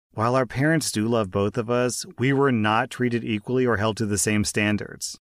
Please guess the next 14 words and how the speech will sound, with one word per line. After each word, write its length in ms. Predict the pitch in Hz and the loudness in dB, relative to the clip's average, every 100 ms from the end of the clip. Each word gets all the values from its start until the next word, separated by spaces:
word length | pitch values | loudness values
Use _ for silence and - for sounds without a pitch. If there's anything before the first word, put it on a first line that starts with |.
| _ - | _ -2
I 140 | 139 | 0
was 220 | 156 156 | 2 0
always 400 | 117 113 123 127 | 0 0 2 0
expected 560 | 131 - 110 107 131 120 | -2 -4 -4 -4 -6 -8
to 80 | 113 | -4
be 140 | 117 | -2
a 100 | 107 | -2
hard-working, 840 | 85 113 123 110 107 110 127 131 | 0 0 0 0 -2 -2 -2 -2
accountable 640 | 127 117 - 110 113 107 104 | -2 -6 -2 0 0 0 -2
child 480 | - 107 107 101 - | -2 0 2 0 -4
and 140 | 107 | -2
make 220 | 120 - | -2 -2
responsible 680 | 120 - 104 110 - 104 104 | -2 -2 -2 -2 -2 -4 -4
choices. 720 | 104 107 104 - 73 - | -2 -2 -2 -6 -10 -12